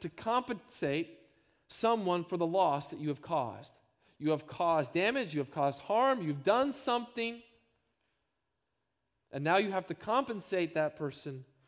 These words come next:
for the wrong that you have done. What's fascinating, that the word that's repeated here over and over again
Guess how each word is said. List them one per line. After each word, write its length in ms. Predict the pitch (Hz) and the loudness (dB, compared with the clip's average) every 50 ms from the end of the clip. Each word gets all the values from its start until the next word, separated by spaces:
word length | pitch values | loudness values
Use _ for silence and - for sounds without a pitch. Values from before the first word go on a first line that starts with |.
| _ _ _ _ _ _ _ _ _ - | _ _ _ _ _ _ _ _ _ -6
for 100 | 160 151 | -4 -2
the 100 | 143 135 | 0 0
wrong 480 | 135 147 147 147 147 151 151 147 151 156 - - | 0 2 2 2 0 0 -2 -4 -8 -10 -16 -20
that 120 | - - - | -20 -18 -10
you 80 | 151 139 | -6 -6
have 120 | 127 123 | -6 -4
done. 320 | 123 131 127 117 113 107 107 117 - _ _ _ _ _ _ _ _ _ _ _ _ _ _ _ _ _ _ _ _ _ _ _ _ _ _ _ _ _ _ _ _ _ _ _ _ _ _ _ _ _ _ _ _ _ _ - | -2 -4 -4 -4 -4 -10 -12 -16 -20 _ _ _ _ _ _ _ _ _ _ _ _ _ _ _ _ _ _ _ _ _ _ _ _ _ _ _ _ _ _ _ _ _ _ _ _ _ _ _ _ _ _ _ _ _ _ -2
What's 180 | 180 220 220 - | -2 -2 0 2
fascinating, 760 | - 285 302 - - - 233 214 190 175 180 175 175 180 - _ _ _ _ _ _ _ _ _ _ _ _ _ _ _ _ _ _ _ _ _ _ _ _ _ _ - | 2 4 4 4 2 0 0 0 2 2 2 -2 -2 -6 -10 _ _ _ _ _ _ _ _ _ _ _ _ _ _ _ _ _ _ _ _ _ _ _ _ _ _ -6
that 140 | 185 185 190 | -6 0 2
the 80 | 214 | 2
word 300 | 202 185 202 240 285 302 | 2 4 4 4 4 4
that's 160 | 269 254 - - | 2 0 -2 -2
repeated 480 | 208 170 - - 220 226 233 254 254 | -6 -6 -6 -8 -6 -4 -4 -2 -4
here 220 | 233 247 269 262 - | -2 -2 -2 -2 0
over 280 | - 214 220 214 220 220 | 2 2 0 2 2 2
and 80 | 202 196 | 2 4
over 300 | 214 220 214 247 254 247 | 4 2 2 0 -2 -2
again 320 | 240 240 247 262 285 285 | -2 -4 -6 -8 -8 -10